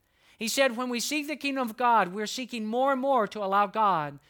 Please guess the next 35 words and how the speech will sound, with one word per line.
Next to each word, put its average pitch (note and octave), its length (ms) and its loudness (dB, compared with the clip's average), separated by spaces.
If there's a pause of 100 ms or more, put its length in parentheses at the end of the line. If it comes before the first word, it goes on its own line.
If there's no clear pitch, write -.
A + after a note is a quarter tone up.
(120)
to G3+ 100 -6
be G#3 140 -2
present G3+ 480 -4
in F3 220 -8
everything B3+ 640 -2
that B3 180 -4
we A#3 180 -6
are D3+ 420 2 (220)
and E3 160 -8
everything A3+ 640 -2
that A3 120 -4
we G3 220 -2
do, D#3 420 -6 (240)
that F3 160 -4
we F#3+ 120 -6
do, D#3+ 180 -4 (200)
and F#3 140 -6
we G#3 80 -2
allow G3 280 2
him F#3+ 160 -8
to F3+ 200 -6
act G3+ 380 4
and E3+ 160 -10
overrule A3 640 -2
and D3+ 140 -8
guide A3+ 320 2
and E3+ 140 -8
help G#3+ 240 -2
us - 120 -10
become E3 480 -4 (200)
what D#3 200 0
he A3+ 460 -8
intended F3 760 -8 (240)
for D3 240 -18
us D3 360 -10